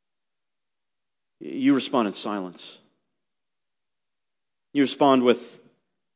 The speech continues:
"I can't do this." How do we do this? Th-, there is this recognition that, yes, God as our creator,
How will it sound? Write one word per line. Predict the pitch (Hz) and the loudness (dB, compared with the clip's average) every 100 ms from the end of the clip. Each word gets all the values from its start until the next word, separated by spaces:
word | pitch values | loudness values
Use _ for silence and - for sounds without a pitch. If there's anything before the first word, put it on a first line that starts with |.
| _ _ _ _ _ _ _ _ - | _ _ _ _ _ _ _ _ -12
"I | 113 | -10
can't | 143 101 | -8 -6
do | 120 127 | -4 -4
this." | 76 - - - - _ _ _ _ _ _ _ _ _ _ _ _ _ _ _ _ _ _ _ _ _ _ _ _ - | -6 -10 -10 -10 -14 _ _ _ _ _ _ _ _ _ _ _ _ _ _ _ _ _ _ _ _ _ _ _ _ -2
How | 135 | 2
do | 160 | 4
we | 120 | 2
do | 107 143 | 0 0
this? | 110 78 - - - _ _ - - | 0 -6 -12 -14 -18 _ _ -4 4
Th-, | 175 | 6
there | 180 185 | 10 10
is | 160 | 8
this | 165 160 180 | 4 4 8
recognition | 190 190 156 175 185 170 | 8 8 6 4 6 4
that, | 143 143 | 4 6
yes, | 165 165 - | 8 8 8
God | 156 170 | 8 10
as | 160 147 | 10 8
our | 151 156 | 6 6
creator, | - 156 143 156 165 147 | 2 4 8 10 8 6